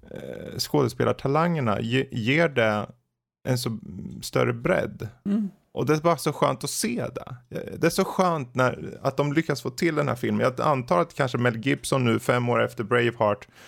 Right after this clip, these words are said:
Speaker 1: de säger, "Ja, men vi har Mel Gibson i huvudrollen." Och folk bara, "Ja, men vi vill vara med." Och så väljer de liksom, "Okej, vi vill ha Tom Wilkinson. Vi vill ha,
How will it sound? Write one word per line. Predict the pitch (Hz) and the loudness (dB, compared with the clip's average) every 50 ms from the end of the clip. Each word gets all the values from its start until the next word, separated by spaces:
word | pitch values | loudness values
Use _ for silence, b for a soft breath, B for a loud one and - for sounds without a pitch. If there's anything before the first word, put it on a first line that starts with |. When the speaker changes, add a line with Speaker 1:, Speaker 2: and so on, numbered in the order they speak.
| B B B B B B B - | B B B B B B B 2
Speaker 1:
de | 135 131 131 | 2 4 4
säger, | 123 - - 127 123 120 117 117 | 2 4 4 4 6 6 4 2
"Ja, | - 139 139 | 2 2 2
men | 156 165 156 | 2 2 2
vi | 156 | 4
har | 160 165 160 | 4 4 4
Mel | 156 147 143 - 127 127 | 4 2 2 2 2 0
Gibson | 135 123 - - 127 120 | 0 0 0 2 2 4
i | |
huvudrollen." | 123 131 123 113 113 123 139 143 131 110 101 110 | 4 6 6 4 4 6 6 6 4 4 4 2
Och | 113 - | 2 2
folk | 135 127 123 | 2 2 2
bara, | 120 107 - | 2 0 2
"Ja, | 117 117 110 | 2 2 2
men | 113 113 110 | 4 2 2
vi | 113 175 190 147 | 2 2 2 4
vill | 117 104 | 2 2
vara | 101 101 | 4 2
med." | 101 101 110 | 2 2 0
Och | 113 - | 0 0
så | - 123 | 0 0
väljer | 120 107 127 131 135 139 143 135 123 113 - | 2 4 4 4 4 2 2 2 2 2 2
de | 110 98 101 - | 0 -2 -4 -4
liksom, | - - - - - 120 | -6 -6 -4 -4 -4 -4
"Okej, | - - - 107 | -4 -2 -2 -2
vi | 101 110 | 0 0
vill | 101 104 98 | -2 -2 -2
ha | 95 117 110 104 98 98 B B B B B B - | -4 -2 -2 0 -2 -2 B B B B B B -4
Tom | - 101 107 101 98 | -2 0 0 0 0
Wilkinson. | - - - - - - - - - - 98 | -2 -2 -6 -12 -10 -8 -8 -8 -8 -6 -4
Vi | 104 120 | -2 -2
vill | 113 104 104 | -2 -2 -2
ha, | - - 120 - - - - B | -2 -2 0 0 -2 -2 -4 B